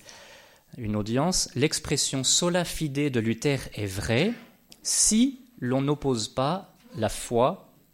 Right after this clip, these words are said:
à la charité. » Une autre fois aussi, il répondait, au cours d'une rencontre avec le clergé de Rome, Benoît seize répondait à une question sur, d'un prêtre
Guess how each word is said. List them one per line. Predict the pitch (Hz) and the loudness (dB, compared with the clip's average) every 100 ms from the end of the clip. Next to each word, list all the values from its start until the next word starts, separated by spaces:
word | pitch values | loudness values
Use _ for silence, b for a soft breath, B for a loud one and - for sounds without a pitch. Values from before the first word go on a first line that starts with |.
| _ _ _ _ | _ _ _ _
à | 123 | 0
la | 110 | 2
charité. » | - 143 127 - 95 - - _ _ _ _ - - B B B B B B - - | 0 0 -2 -6 -12 -12 -20 _ _ _ _ -20 -20 B B B B B B -20 -6
Une | 117 | -2
autre | 127 - | 0 0
fois | 113 - 135 | -4 0 0
aussi, | 110 - | 0 -2
il | 170 | -2
répondait, | 127 123 - 123 120 135 135 - - - 131 - | -2 -4 -2 -4 -2 -4 -4 -10 -16 -16 -16 -16
au | 131 | -12
cours | 123 | -10
d'une | 113 107 | -8 -8
rencontre | 104 110 127 - | -6 -6 -6 -4
avec | 107 - | -6 -6
le | |
clergé | 98 131 120 127 | -4 -4 -2 -2
de | 107 | -2
Rome, | 101 139 160 117 - | -2 -2 -2 -6 -8
Benoît | 117 110 110 | -12 -8 -6
seize | - 139 | -6 -8
répondait | 117 110 120 135 | -8 -6 -4 -4
à | |
une | 113 110 | -4 -6
question | - - - 156 | -8 -8 -6 -4
sur, | 156 - 143 147 - B B | -4 -4 -4 -4 -6 B B
d'un | 113 | -6
prêtre | 101 - 139 160 | -4 -2 -2 -2